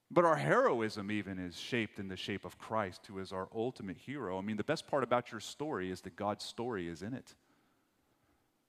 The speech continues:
God's story is the best part about anything about us. And we believe this as a church. So what Solomon's gonna do in our passage today is he's going to confront our legacy, the story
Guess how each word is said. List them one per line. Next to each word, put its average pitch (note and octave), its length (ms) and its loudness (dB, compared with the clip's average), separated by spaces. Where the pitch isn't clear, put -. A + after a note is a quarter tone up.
God's A#2 240 -2
story B2 320 -2
is G2+ 100 -4
the - 100 -14
best A2+ 220 -4
part C3+ 200 -4
about - 440 -2
anything D3 340 -2
about - 260 -2
us. - 380 -12
And G#2+ 80 -6
we C#3+ 80 0
believe D3 260 -4
this G#2+ 200 -6
as G2 120 -10
a F#2+ 60 -8
church. - 480 -12
So - 140 0
what D#3+ 140 0
Solomon's G#3+ 500 6
gonna F3 160 2
do E3 160 -2
in D#3+ 60 4
our C#3 100 8
passage D3+ 600 2
today C3 400 6
is A#2 80 -2
he's D3+ 140 -6
going D#3+ 220 -2
to C3 120 -8
confront B2+ 560 -2
our G2+ 140 4
legacy, F2+ 600 -2
the A2+ 80 -4
story G2 580 0